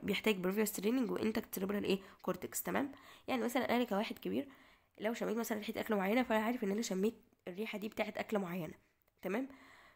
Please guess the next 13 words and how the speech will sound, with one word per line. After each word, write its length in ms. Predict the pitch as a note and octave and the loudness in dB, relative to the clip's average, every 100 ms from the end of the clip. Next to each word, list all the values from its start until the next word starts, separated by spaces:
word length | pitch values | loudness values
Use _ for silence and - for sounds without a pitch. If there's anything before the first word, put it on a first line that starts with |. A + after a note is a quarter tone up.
| _ - | _ -2
آه، 500 | F#3+ F#3+ F#3 F#3 - | 0 2 2 0 6
او 140 | A3 | 6
ان 80 | G#3 | 6
انا 100 | G#3+ | 2
مثلا 300 | A3+ A3 F#3 | 2 2 0
شفت، 260 | G#3 A#3+ - | 0 -2 -2
فعارف 380 | F3+ F#3+ A3+ G3 | 2 2 4 0
ان 180 | F#3 | 2
انا 180 | F#3 A3 | 4 2
شفت 240 | G#3 G#3 G#3 | 2 0 0
مثلا 380 | G#3 G3+ F#3 | 2 0 0
دي 240 | F3+ A#3 - | 0 0 2
اكله 320 | A3 - C4 | 0 4 2